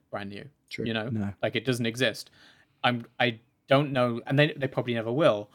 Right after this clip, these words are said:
Speaker 1: and that's, uh, just a different approach they take. But I imagine they would struggle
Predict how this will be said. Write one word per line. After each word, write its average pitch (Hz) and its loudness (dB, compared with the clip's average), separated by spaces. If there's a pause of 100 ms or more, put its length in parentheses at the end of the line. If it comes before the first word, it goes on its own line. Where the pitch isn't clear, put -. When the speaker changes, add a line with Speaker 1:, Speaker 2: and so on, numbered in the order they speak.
(180)
Speaker 1:
and 113 -6
that's, - -2
uh, 113 -6
just 110 -8
a 113 -8
different 117 -6
approach 123 -2
they 113 -6
take. 107 -6
But 117 0
I 127 4
imagine 123 2
they 127 6
would 123 -2
struggle 107 -8